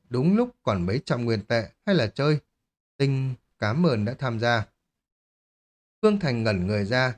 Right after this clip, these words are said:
chỉ tinh có một lát thì mấy trăm nguyên tệ đã không cánh mà bay. Phương Thành rời khỏi thần ma đạo tràng mà đầu óc vẫn mơ màng, không biết là mình rời khỏi đó bằng cách nào.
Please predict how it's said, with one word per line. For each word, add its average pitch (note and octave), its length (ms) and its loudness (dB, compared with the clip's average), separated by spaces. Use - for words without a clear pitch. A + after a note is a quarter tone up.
chỉ D3 140 0
tinh G3 320 2
có G#3 80 -2
một F#3 240 0
lát F#3 180 -2
thì A#2+ 60 -2
mấy G#2 180 0
trăm C3 260 -4
nguyên B2 200 -2
tệ A#2 220 -2
đã G#2 400 -4
không A#2 220 -4
cánh C3+ 300 -2
mà A#2 120 0
bay. A2+ 300 -2
Phương G#3+ 160 2
Thành D3+ 200 0
rời C3+ 220 0
khỏi G#2 240 0
thần B2 200 -2
ma F3+ 120 2
đạo C3+ 280 0
tràng G#2 280 0
mà G2 80 0
đầu F#2 200 0
óc F3 260 -4
vẫn F#3 220 0
mơ G3 160 4
màng, B2 300 0
không G#3+ 200 0
biết A#3+ 180 2
là D3+ 80 0
mình C3 240 -2
rời B2+ 220 0
khỏi G2+ 180 -2
đó A2+ 160 -2
bằng E3+ 180 -2
cách G3+ 200 -4
nào. G#2+ 300 -2